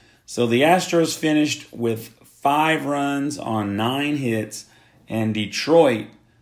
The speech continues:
had four runs on five hits. Cole went five innings, three hits, two runs, four walks, and nine strikeouts, and he did give up one home run.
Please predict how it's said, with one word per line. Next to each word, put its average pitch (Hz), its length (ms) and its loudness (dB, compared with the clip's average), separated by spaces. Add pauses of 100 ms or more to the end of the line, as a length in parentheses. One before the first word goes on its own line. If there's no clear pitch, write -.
(120)
had 110 320 0
four 139 440 0
runs 107 520 0 (340)
on 104 220 -6
five 117 520 2
hits. - 540 -10 (500)
Cole 147 360 6
went 131 240 0
five 147 540 4
innings, 165 640 -2 (200)
three 170 460 0
hits, 175 640 -2 (140)
two 190 280 -2
runs, 110 540 0 (320)
four 156 480 2
walks, 135 560 -2
and 107 260 -4
nine 113 320 -2
strikeouts, 110 800 -4 (380)
and 101 160 -4
he 107 80 -2
did 120 400 -4
give 113 140 0
up 110 200 2
one 117 260 0
home 110 320 0
run. 135 460 -4